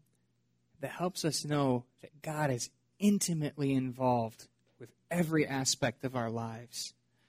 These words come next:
It's a psalm that many people find comfort and encouragement in. And this morning,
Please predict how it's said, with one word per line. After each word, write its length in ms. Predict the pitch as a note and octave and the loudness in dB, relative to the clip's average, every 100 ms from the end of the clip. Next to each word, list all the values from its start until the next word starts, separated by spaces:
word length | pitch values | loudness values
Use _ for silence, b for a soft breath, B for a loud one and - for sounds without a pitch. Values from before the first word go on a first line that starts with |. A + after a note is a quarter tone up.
| _ | _
It's 80 | - | 2
a 40 | |
psalm 280 | C#3+ E3+ E3 | 6 8 8
that 160 | E3 D#3 | 6 6
many 300 | D#3+ E3 E3+ | 6 8 6
people 300 | E3+ D#3+ C#3+ | 2 0 0
find 320 | - C#3 C3+ | 0 0 0
comfort 500 | - D#3+ D#3+ E3 C3 | -4 -4 0 2 2
and 100 | C#3 | 0
encouragement 720 | B2 B2 D#3+ D3+ D3 - B2 - | -2 0 4 6 6 2 -8 -8
in. 220 | A2 A2 A2+ - _ _ _ _ _ _ _ b b b b | -8 -8 -12 -20 _ _ _ _ _ _ _ b b b b
And 140 | C#3+ D3 | -2 2
this 180 | - - | 4 4
morning, 440 | F3+ F#3+ D#3 | 4 6 4